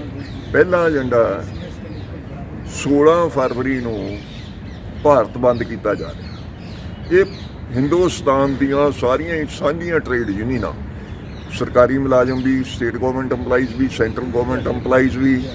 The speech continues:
ਤੇ ਹੋਰ ਜਿੰਨੇ ਵੀ EMPLOYEE ਹੈਗੇ ਆ, ਤੇ ਉਹਦੇ ਸਮਰਥਨ ਦੇ ਵਿੱਚ ਕਿਸਾਨ ਜਥੇਬੰਦੀਆਂ ਤੇ ਜਿਹੜੀਆਂ ਜਨਤਕ ਜਥੇਬੰਦੀਆਂ ਆ, ਉਹ ਇਹਨੂੰ ਸਪੋਰਟ ਕਰ ਰਹੀਆਂ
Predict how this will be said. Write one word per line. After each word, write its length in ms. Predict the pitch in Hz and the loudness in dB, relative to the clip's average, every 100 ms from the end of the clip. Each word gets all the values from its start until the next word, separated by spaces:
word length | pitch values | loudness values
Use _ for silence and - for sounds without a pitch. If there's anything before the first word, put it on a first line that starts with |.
| - - - - - - - | -10 -10 -12 -12 -12 -10 -4
ਤੇ 100 | - | 2
ਹੋਰ 340 | 160 147 175 160 | 4 6 6 4
ਜਿੰਨੇ 300 | 127 160 190 | 4 4 2
ਵੀ 160 | 175 165 | 2 2
EMPLOYEE 420 | 143 135 120 120 | 2 4 4 4
ਹੈਗੇ 280 | 110 98 98 | 0 0 -2
ਆ, 160 | 95 131 - - - - - - - - | -2 -2 -6 -10 -10 -10 -10 -10 -10 0
ਤੇ 100 | 170 | 0
ਉਹਦੇ 360 | 170 196 220 226 | 4 4 6 4
ਸਮਰਥਨ 580 | - 135 120 - 165 | 2 -2 -2 0 -2
ਦੇ 100 | 160 | 0
ਵਿੱਚ 200 | 165 160 | -2 -2
ਕਿਸਾਨ 420 | 147 147 131 120 135 | -6 -4 -2 -2 -2
ਜਥੇਬੰਦੀਆਂ 680 | 147 135 135 139 139 143 | 0 0 0 0 0 0
ਤੇ 140 | 139 147 143 131 135 | 0 2 2 2 0
ਜਿਹੜੀਆਂ 1400 | 135 135 131 120 110 104 - - - - - - - - | 0 2 2 2 2 -2 -4 -4 -4 -4 -2 -2 -2 4
ਜਨਤਕ 380 | 135 143 170 160 | 4 6 4 4
ਜਥੇਬੰਦੀਆਂ 640 | 151 131 135 131 127 123 | 4 4 2 2 2 2
ਆ, 120 | 117 | 2
ਉਹ 380 | 101 95 143 165 | 0 0 2 2
ਇਹਨੂੰ 200 | 170 175 | 2 0
ਸਪੋਰਟ 400 | 131 131 135 123 | -2 -2 0 0
ਕਰ 180 | 120 120 | 2 2
ਰਹੀਆਂ 360 | 135 131 143 | 2 2 0